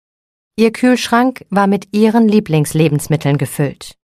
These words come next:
In den Regalen standen ihre Lieblingsbücher. Vor allem aber liebte sie ihren Job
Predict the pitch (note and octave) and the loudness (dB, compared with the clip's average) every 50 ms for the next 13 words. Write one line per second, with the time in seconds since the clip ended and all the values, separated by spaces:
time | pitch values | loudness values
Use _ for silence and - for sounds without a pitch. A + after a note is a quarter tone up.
0 | _ _ _ _ _ _ - F3 D#3+ D#3 D3+ D3+ C#3+ C#3+ C3+ E3 D3+ D#3 D#3+ E3 | _ _ _ _ _ _ -4 0 0 2 2 2 0 0 0 0 0 2 0 0
1 | F3 F3+ - - - - E3 D3+ D3 D#3 D3+ D#3+ D#3+ - F#3+ F#3+ F#3 F3 F#3 F#3 | -2 -4 -6 -10 -6 -2 -2 -2 0 -2 -2 -4 0 0 2 2 4 4 2 2
2 | F3 F3 E3 - - B2+ C3+ - - - C#3+ C#3+ - - G#2+ - _ _ _ _ | 2 0 -2 -2 -4 -6 -6 -8 -12 -14 -12 -12 -12 -14 -14 -16 _ _ _ _
3 | _ _ _ _ _ _ _ _ _ - - - G#3+ G3+ - - A#3 B3 A#3+ G3 | _ _ _ _ _ _ _ _ _ -6 -2 0 0 2 2 2 2 2 2 2
4 | D#3+ D3+ - C3+ C#3 D3 D3 D#3 E3 D#3+ - E3+ D#3 D#3 F3 F#3 F3+ F#3+ F3+ G3 | 0 -2 -2 -2 0 2 2 0 0 0 0 0 0 0 0 0 0 0 2 2
5 | F#3+ F3+ - F#3+ E3+ C#3 - | 2 2 2 0 0 0 -4